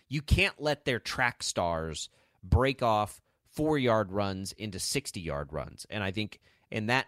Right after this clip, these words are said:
scenario, if the Chiefs can do that, they'll win the game.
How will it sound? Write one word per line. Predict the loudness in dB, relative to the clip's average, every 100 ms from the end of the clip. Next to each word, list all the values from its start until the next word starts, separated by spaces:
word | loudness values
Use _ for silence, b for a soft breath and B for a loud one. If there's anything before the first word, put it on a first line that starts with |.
| -4
scenario, | -2 2 4 4 2 0
if | -2
the | -6
Chiefs | -4 -4 -2
can | -4
do | -4 2
that, | 4 4 0 _ _ _ _ _ _ _ _ _ -2
they'll | 2 2
win | 0 -2
the |
game. | -4 -6